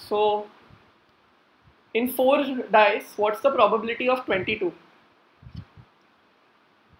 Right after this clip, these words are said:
Twenty-two, for twenty-two, I need, let's say, Twenty-two divided by four, first of all, is five point five. So I need at least one six, one five,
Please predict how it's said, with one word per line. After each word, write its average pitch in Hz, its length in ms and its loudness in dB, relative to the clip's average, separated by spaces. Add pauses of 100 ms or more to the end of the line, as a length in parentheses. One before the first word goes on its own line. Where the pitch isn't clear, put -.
(180)
Twenty-two, 254 840 -4
for 240 200 4
twenty-two, 262 560 0
I 214 280 2
need, 233 440 -6 (1200)
let's 208 280 -2
say, 214 480 4 (760)
Twenty-two 247 300 2
divided 254 260 6
by 254 140 6
four, 247 180 4
first 226 220 2
of 233 100 -2
all, 240 160 4
is 247 100 -2
five 202 200 4
point 214 180 2
five. 208 300 4 (420)
So - 180 -4
I 214 200 4
need 220 160 0
at 208 180 0
least 240 200 -4
one 214 200 2
six, - 440 -2 (1120)
one 208 240 4
five, 214 320 6